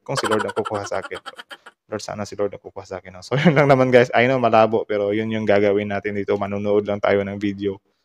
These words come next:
sa YouTube araw-araw, tapos paabutin na natin ng one million videos. So, hanggang dito na lang, ah, Filipino Noises. Ah, pasensya na kung maingay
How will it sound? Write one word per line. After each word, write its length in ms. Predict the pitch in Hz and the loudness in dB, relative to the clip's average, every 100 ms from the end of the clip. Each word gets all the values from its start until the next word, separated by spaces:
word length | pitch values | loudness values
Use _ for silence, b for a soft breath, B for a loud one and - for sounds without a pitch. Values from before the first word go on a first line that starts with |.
| _ | _
sa 120 | - | -2
YouTube 320 | 113 107 - 104 | 0 0 -2 2
araw-araw, 600 | 110 104 104 101 101 98 | 4 6 8 8 6 2
tapos 400 | 98 - 98 - _ | -2 -4 -6 -10 _
paabutin 480 | 101 101 101 107 104 | 4 6 4 0 -4
na 80 | |
natin 400 | 98 95 - 98 | -4 -6 -8 -10
ng 160 | 98 95 | -10 0
one 240 | 101 131 131 | 6 6 6
million 300 | 120 113 110 | 2 0 0
videos. 340 | 101 - - | -4 -6 -8
So, 140 | - - _ _ _ _ | -10 -12 _ _ _ _
hanggang 180 | - 131 131 | 0 2 2
dito 100 | 131 | 2
na 120 | 127 | 4
lang, 120 | 123 107 101 | 4 2 -2
ah, 40 | |
Filipino 340 | - 107 107 104 | -2 0 2 4
Noises. 440 | 101 98 98 92 | 4 4 2 4
Ah, 240 | 87 76 - | 2 2 -2
pasensya 380 | 127 143 143 135 | -2 0 0 -2
na 80 | |
kung 160 | 123 120 | -2 -2
maingay 420 | 113 113 113 113 | -2 -2 -2 -4